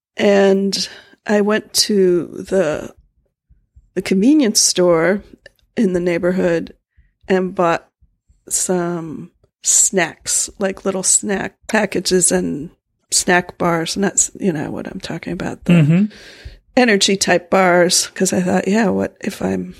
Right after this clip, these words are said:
Speaker 1: stuck in some kind of shelter, um, and I need some kind of food? So I bought things which I still have 'cause I didn't buy anything that I was really dying to eat.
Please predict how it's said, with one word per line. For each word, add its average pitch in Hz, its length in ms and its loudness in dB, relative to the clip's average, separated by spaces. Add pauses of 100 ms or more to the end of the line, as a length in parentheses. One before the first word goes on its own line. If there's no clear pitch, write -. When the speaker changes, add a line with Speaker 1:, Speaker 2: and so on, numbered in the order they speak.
Speaker 1:
stuck - 520 -2
in 185 200 -2
some 190 180 -2
kind 170 200 -2
of 170 80 -4
shelter, 180 640 0 (720)
um, 180 680 2 (480)
and 185 580 2
I 185 140 0
need 180 340 -2 (560)
some 202 180 0
kind 170 220 -2
of - 60 -4
food? - 360 -4
So - 380 -2 (680)
I 202 100 2
bought 226 280 0
things 220 380 0
which 196 160 2
I 185 80 4
still 220 300 2
have 190 380 2
'cause 202 200 -4
I 196 60 2
didn't 233 220 2
buy 262 160 4
anything 208 760 0 (720)
that 196 180 0
I 185 100 2
was 175 220 -2
really 190 300 0
dying 208 500 -4
to - 180 -6
eat. 254 280 -4